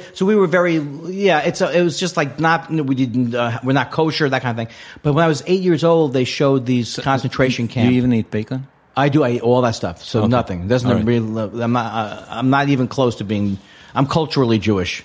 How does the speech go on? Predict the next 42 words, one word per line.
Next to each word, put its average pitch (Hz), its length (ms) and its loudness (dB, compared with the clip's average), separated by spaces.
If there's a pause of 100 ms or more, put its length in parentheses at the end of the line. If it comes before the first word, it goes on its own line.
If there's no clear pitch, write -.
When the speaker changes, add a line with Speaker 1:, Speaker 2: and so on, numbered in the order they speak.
Speaker 1:
at 98 140 -8
this 104 100 -2
point. 92 380 -6
Speaker 2:
All 98 80 0
right. 82 320 -6
Speaker 1:
And 113 160 0
I'm 104 80 0
personally 113 420 -2
spiritual, 101 420 -4
but 87 240 -6
culturally 113 360 -2
Jewish. 104 260 0 (300)
But, 143 180 0
uh, 135 380 0 (520)
they 139 120 4
would 131 120 4
show 135 160 2
concentration 127 720 0
camp 101 400 -4
photos 95 840 -2 (260)
of, 104 300 -4
like, 98 320 -4 (360)
piles 131 420 0
of 113 100 0
bodies, 127 520 0
and 139 80 0
I 139 80 4
was 147 120 2
just 143 160 -2
too 156 120 0
young. 156 360 2
It 98 60 -6
was 113 140 2
just 120 180 -2
too - 140 0
young 131 340 2
for 104 300 -4
me. 87 260 -6 (160)
Speaker 2:
Yeah, 101 240 0
to - 200 -8
Speaker 1:
So 135 400 2
Speaker 2:
take 120 100 -10